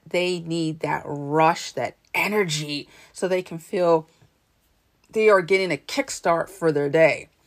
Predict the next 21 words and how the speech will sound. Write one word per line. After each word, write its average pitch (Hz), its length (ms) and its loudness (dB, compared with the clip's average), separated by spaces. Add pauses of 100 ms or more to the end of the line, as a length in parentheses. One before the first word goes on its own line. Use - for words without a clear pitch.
(300)
And 175 640 2
they 196 280 4
will 208 220 2
induce 185 640 -4
anxiety-related 165 1160 0
moments 160 460 0
in 165 160 -6
order 160 280 -2
to 156 80 -6
feel 180 280 0
that 156 260 -2
energy. 160 520 -2 (720)
Here's 190 440 -2
the 214 100 -4
thing. 165 400 -2
If 170 160 -4
I 226 180 2
simply 247 480 -2
say, 170 560 4 (240)
"Hey, 226 800 4 (600)
leave 277 600 6